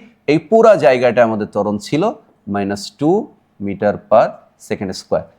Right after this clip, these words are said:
প্রিয় শিক্ষার্থীরা, তাহলে আমরা, আহ, আমাদের যে উদ্দীপক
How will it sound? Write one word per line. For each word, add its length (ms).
প্রিয় 240
শিক্ষার্থীরা, 460
তাহলে 400
আমরা, 360
আহ, 800
আমাদের 380
যে 180
উদ্দীপক 460